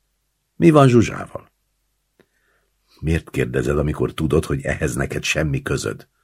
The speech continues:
Nagyon köszönöm. Szívesen, mondtam,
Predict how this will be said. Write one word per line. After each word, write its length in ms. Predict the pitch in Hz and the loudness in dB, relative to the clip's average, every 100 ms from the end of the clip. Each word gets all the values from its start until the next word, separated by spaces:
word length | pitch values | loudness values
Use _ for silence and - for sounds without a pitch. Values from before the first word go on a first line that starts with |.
| _ _ _ _ | _ _ _ _
Nagyon 360 | - 190 - - | -4 -2 -2 -4
köszönöm. 540 | - - - 50 - _ _ _ _ _ | -8 -10 -10 -10 -12 _ _ _ _ _
Szívesen, 600 | - 123 82 - - - | 2 4 4 2 -4 -4
mondtam, 560 | 135 147 139 95 95 | -2 -2 2 0 0